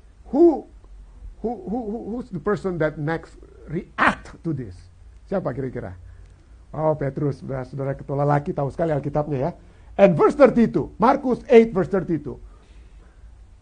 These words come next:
"He spoke this word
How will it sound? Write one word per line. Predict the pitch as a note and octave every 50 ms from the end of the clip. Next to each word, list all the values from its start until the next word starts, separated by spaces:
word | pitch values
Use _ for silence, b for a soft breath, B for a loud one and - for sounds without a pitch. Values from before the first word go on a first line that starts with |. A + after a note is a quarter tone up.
| - - - - - - - - - _ - - - -
"He | - C4 D#4 E4 -
spoke | - - - - - A3 G#3+ A3+ A#3+ A#3+ A#3+ -
this | - F3 C3+ D#3 G#3 F#3+ - -
word | - D#3+ D#3 E3+ E3 D#3+ D#3+ -